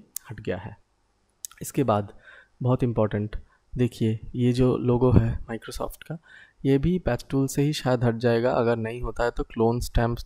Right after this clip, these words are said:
tool से भी आप हटा सकते हैं, लेकिन मैं यहाँ पे patch ही कर दूँगा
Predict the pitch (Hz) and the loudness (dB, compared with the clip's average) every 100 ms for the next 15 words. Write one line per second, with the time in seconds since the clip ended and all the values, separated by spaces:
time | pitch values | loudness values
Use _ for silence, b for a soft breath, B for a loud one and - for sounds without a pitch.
0 | - 117 113 - 117 131 117 135 - - | -4 -2 0 -2 -4 0 2 2 -2 -14
1 | - 113 107 120 - 123 - 107 98 104 | -6 -2 0 0 -2 -8 -4 -2 0 -4
2 | 104 _ _ _ _ _ 127 - 131 113 | -6 _ _ _ _ _ -10 -6 -4 -2
3 | 113 113 127 113 104 127 - 117 110 117 | -2 -2 -2 0 0 -2 0 0 0 -4
4 | 120 151 | -4 -4